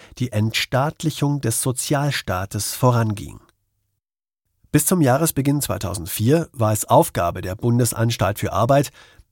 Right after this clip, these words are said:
Menschen in Beschäftigungsverhältnisse zu vermitteln. Eine Anstalt ist eine klassische Einrichtung des öffentlichen Rechts, zu deren grundlegenden Merkmalen es gehört, den Einzelnen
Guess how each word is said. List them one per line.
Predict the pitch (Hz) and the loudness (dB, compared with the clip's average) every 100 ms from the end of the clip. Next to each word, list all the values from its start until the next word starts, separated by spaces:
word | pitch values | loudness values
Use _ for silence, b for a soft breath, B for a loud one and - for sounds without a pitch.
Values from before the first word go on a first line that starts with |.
| - | -2
Menschen | 117 156 160 170 - | 0 0 -2 -2 -2
in | 120 101 | -2 -2
Beschäftigungsverhältnisse | 110 110 104 - 117 107 - 107 110 - 117 120 | 0 0 0 -2 0 0 2 2 2 0 -2 0
zu | 113 131 | 0 2
vermitteln. | 143 151 156 - - _ _ _ _ _ _ _ _ _ _ - | 4 4 2 -2 -12 _ _ _ _ _ _ _ _ _ _ 0
Eine | 117 117 - | 2 2 0
Anstalt | 143 170 - - 98 123 - B B | -2 -2 -2 -2 -2 -2 -6 B B
ist | 113 - | -4 -2
eine | 117 117 | 0 0
klassische | - 107 - 127 135 | 0 0 0 0 -2
Einrichtung | 101 110 117 127 - 143 | 0 2 2 2 2 0
des | 147 151 - | 2 0 -2
öffentlichen | - 98 98 90 98 131 | -4 -4 -4 -6 -6 -4
Rechts, | 131 127 - - - B B B | -2 -2 -4 -8 -10 B B B
zu | 135 | 2
deren | 127 127 120 | 4 4 2
grundlegenden | - 147 170 151 156 160 160 | 2 2 2 2 4 4 4
Merkmalen | 131 95 110 - 117 127 117 | 2 2 0 0 0 0 0
es | 127 | -2
gehört, | - 123 151 - B B B - | 4 6 6 2 B B B -2
den | 120 120 - | 0 -2 -4
Einzelnen | 113 143 - 151 156 170 | -4 -2 0 2 2 0